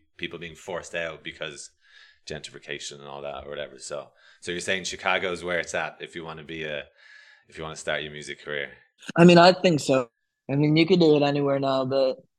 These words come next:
Speaker 2: you know, if you wanna be, like, involved in a physical scene in real life and not kinda just do it on the internet, Chicago is a great place to do it. I can't say it's the best 'cause I haven't done it anywhere else, but it's a great.
Speaker 1: Uh, so on that, what was the last show that you went to see in Chicago?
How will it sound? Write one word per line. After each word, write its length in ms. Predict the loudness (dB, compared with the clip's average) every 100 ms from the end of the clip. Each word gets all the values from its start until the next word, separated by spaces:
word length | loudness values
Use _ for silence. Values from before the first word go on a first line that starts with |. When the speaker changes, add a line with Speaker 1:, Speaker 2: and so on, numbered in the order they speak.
| _ _ _ -2
Speaker 2:
you 100 | 0
know, 160 | 0 2
if 100 | 4
you 100 | 6
wanna 220 | 6 6
be, 160 | 4 4
like, 200 | 2 -2
involved 440 | -4 0 0 0
in 80 | -6
a 60 |
physical 440 | -6 -2 -2 0 -4
scene 600 | -4 -2 0 2 0 -4 2
in 120 | 6
real 220 | 8 10
life 300 | 10 8 6 -10 _ _ 0
and 120 | 4
not 300 | 6 6 4
kinda 220 | 2 4 6
just 180 | 6
do 80 | 8
it 60 | 8
on 120 | 8
the 80 | 4
internet, 360 | 4 4 4 0 _ _
Chicago 400 | -4 2 2 2
is 120 | -2
a 40 | -4
great 260 | -4 -4
place 220 | -2 -2 0
to 60 |
do 140 | 2 4
it. 160 | 2 0 _ _ _ _ _ _
I 80 | -4
can't 260 | 6 6 8
say 120 | 8
it's 120 | 8
the 60 | 8
best 220 | 6 4
'cause 120 | 2
I 20 |
haven't 160 | 2 2
done 180 | 2 2
it 80 | 4
anywhere 260 | 4 6
else, 220 | 6 6
but 240 | 2 -4 -4
it's 200 | -4 -4
a 40 | -2
great. 240 | -4 -4 -6
Speaker 1:
Uh, 520 | -2 0 0 0 -4
so 160 | -6 -4
on 220 | -4 -2
that, 200 | 0 0
what 140 | -2 -4
was 160 | -6
the 80 | -6
last 320 | -2 -4 -4
show 260 | -4 -4 -4
that 140 | -6
you 100 | -8
went 160 | -8 -12
to 60 |
see 200 | -12 -10
in 100 | -10
Chicago? 420 | -14 -10 -10 -10